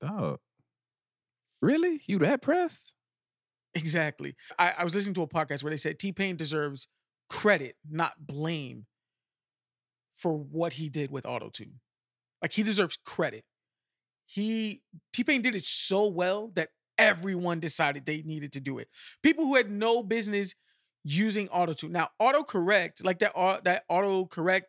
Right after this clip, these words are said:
Speaker 2: thing, that happens, every artist uses it. Even the aforementioned Beyonce uses some sort of autocorrect. That's when you wanna catch a note that's a little off, so you just bring it back down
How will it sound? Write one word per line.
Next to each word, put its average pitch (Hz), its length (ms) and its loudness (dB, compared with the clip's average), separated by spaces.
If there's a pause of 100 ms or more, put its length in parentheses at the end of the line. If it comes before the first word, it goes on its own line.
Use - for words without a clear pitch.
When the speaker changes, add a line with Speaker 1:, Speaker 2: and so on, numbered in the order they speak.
Speaker 2:
thing, 196 300 -4 (260)
that 254 140 4
happens, 262 320 0 (100)
every 247 320 2
artist 170 300 0
uses 156 200 -8
it. - 40 -12
Even 233 240 -2
the 226 200 -4 (100)
aforementioned 185 880 0 (380)
Beyonce 202 800 0
uses 185 400 0
some 202 240 -2
sort 180 360 0
of 160 180 -8
autocorrect. 170 560 2
That's 196 160 2
when 262 120 0
you 254 60 0
wanna 220 220 2 (300)
catch 226 260 4
a 196 60 4
note 196 260 0
that's 180 160 -2
a 180 60 0
little 190 280 2
off, 175 200 0
so 196 100 -6
you 196 100 -4
just 175 220 -6
bring 175 180 -2
it 165 140 -2
back 165 260 0
down 160 340 -2